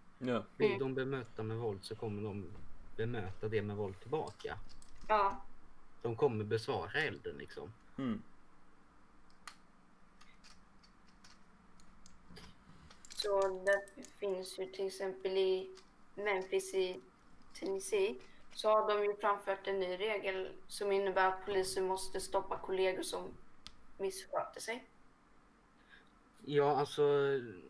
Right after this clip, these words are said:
Speaker 2: de har tidigare i, i U S A varit skyldiga att anmäla så kallad officer misconduct, det vill säga när en polis gör något fel. Men, eh, poliser i U S A har gång på gång uttalat sig om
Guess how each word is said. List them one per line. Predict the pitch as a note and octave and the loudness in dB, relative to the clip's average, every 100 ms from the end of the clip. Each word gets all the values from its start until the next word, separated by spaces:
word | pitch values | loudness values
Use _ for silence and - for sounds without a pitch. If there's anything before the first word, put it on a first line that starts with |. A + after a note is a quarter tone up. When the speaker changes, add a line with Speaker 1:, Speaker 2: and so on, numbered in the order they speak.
| - C3 | -16 0
Speaker 2:
de | C#3 C3 B2 | 0 0 -4
har | C3+ C3 B2+ C3 - | -4 -4 -6 -6 -4
tidigare | C#3+ C3 A2 A2+ A#2+ | -4 0 0 0 -4
i, | C3 C#3 C3 - - - - | -2 -4 -6 -10 -14 -14 -8
i | D3 | -2
U | D3 E3 | 0 2
S | C#3+ | 0
A | A2+ | 0
varit | A2 - | -4 -2
skyldiga | C3 B2+ A2+ | -4 -2 -4
att | A2 - - - D#3+ E3 - - - - | -6 -10 -18 -14 -12 -12 -16 -20 -14 -6
anmäla | B2+ C3 - - | -2 0 -2 -2
så | G#2 G#2+ | -4 -2
kallad | A2 G2+ G2 | -2 -2 -2
officer | A#2+ - G#2+ G#2 | -4 -4 -6 -4
misconduct, | G2+ G2+ A#2 - G#2 E2+ G#2+ B2+ - - - - - - | -4 2 2 2 -4 -6 -6 -8 -10 -14 -14 -14 -12 -6
det | |
vill | A2 A2 | -4 -2
säga | A#2+ A2+ G2+ | -2 -2 -2
när | G#2+ | -2
en | G#2 | -2
polis | - A#2 G2 - | -4 -4 -4 -4
gör | A2+ F#2 | -6 -4
något | G2+ - | -8 -6
fel. | A#2+ C3+ C3 - - - - - - - - | -4 -2 -4 -6 -12 -14 -16 -14 -14 -16 -12
Men, | B2+ C3 B2+ A#2+ A2 | -4 -2 0 -2 -4
eh, | F#2+ F2+ - - - | -4 -6 -10 -6 0
poliser | C#3+ C#3 A2+ - A#2+ | 2 2 0 -4 -4
i | A2 | -2
U | B2+ C#3 | -2 -2
S | A#2 | -2
A | G#2+ | -2
har | G#2+ G2 | -2 -4
gång | G2+ C3 A#2 G#2+ | -2 -2 -2 -4
på | A2+ | -2
gång | B2+ G2 F#2 G2 - - - - - | -2 -2 -4 -6 -10 -18 -20 -16 -6
uttalat | C3 A#2+ A2 F#2+ F#2+ | -4 -2 -4 -4 -4
sig | G2 F#2+ | -6 -6
om | - F#2+ F#2+ | -4 -6 -6